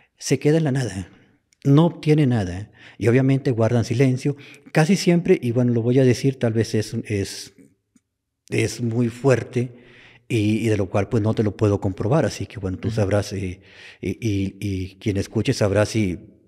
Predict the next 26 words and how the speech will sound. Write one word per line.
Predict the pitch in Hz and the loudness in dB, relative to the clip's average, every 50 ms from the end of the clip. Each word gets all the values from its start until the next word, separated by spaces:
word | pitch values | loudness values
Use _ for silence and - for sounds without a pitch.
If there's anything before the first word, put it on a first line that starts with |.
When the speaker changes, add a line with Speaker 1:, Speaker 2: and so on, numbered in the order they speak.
| _ - | _ -6
Speaker 1:
si | 120 107 | -4 -2
lo | 101 101 98 | -2 -2 -2
toma | - 101 110 110 107 | -2 0 0 0 0
como | - 101 101 | 0 -2 -2
algo | 98 95 98 | -2 -2 -2
real | 95 101 98 98 92 | -2 -2 -2 -4 -4
o | 87 | -4
no. | 98 98 - - - - - - - - | -6 -8 -8 -12 -20 -20 -20 -20 -16 -6
La | - 120 117 | -2 0 2
mayoría | 117 117 117 117 113 135 160 | 4 4 4 4 4 4 4
de | 185 190 | 2 2
lo-, | 180 143 | 0 0
de | - 123 | 0 0
los, | 101 104 101 - - - - - | 0 0 -2 -2 -4 -8 -8 -4
eh, | 104 95 92 90 85 - - - _ _ _ _ _ _ - - _ _ | -2 -2 -2 -2 -4 -8 -12 -20 _ _ _ _ _ _ -20 -20 _ _
de | - 113 | -6 -4
las | 104 113 - - | -2 -2 -2 -2
personas | - 113 - - 143 151 156 135 127 120 - - | -4 -4 -2 2 2 4 4 4 4 2 0 -2
o | 107 98 92 | -4 -4 -4
seres, | - - 147 147 131 123 104 | 0 2 4 4 4 4 2
llámese | 101 123 123 135 139 - - | 2 2 2 2 0 0 -2
de | 110 110 | -4 -4
la | 101 | -2
edad | 104 107 107 104 | 0 0 0 0
que | - - 113 | -2 -4 -4
sea, | - - 98 87 90 101 123 139 - | -4 -4 -2 -2 0 0 -2 -4 -8